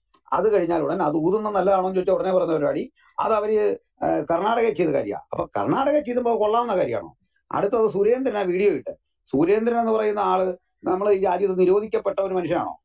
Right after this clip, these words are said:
അദ്ദേഹത്തിന് ഇങ്ങനെ അഭിപ്രായം പറയാൻ പാടില്ല, അദ്ദേഹം ഇങ്ങനെ ഇടരുന്നുണ്ടോ? അതാ സുരേന്ദ്രൻ ഇട്ട അത് കൊള്ളൂലെന്നുണ്ടോ?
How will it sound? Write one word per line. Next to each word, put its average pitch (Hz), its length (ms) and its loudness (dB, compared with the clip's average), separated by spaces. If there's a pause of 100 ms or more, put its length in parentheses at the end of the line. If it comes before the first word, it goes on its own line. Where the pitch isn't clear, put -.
(120)
അദ്ദേഹത്തിന് 185 280 0
ഇങ്ങനെ 180 180 2
അഭിപ്രായം 185 280 -2
പറയാൻ 180 160 -2
പാടില്ല, 139 280 -2
അദ്ദേഹം 151 180 0
ഇങ്ങനെ 170 240 0
ഇടരുന്നുണ്ടോ? 151 440 -2 (360)
അതാ 175 200 0
സുരേന്ദ്രൻ 190 440 2
ഇട്ട 175 140 -4
അത് 175 140 0
കൊള്ളൂലെന്നുണ്ടോ? 175 640 -2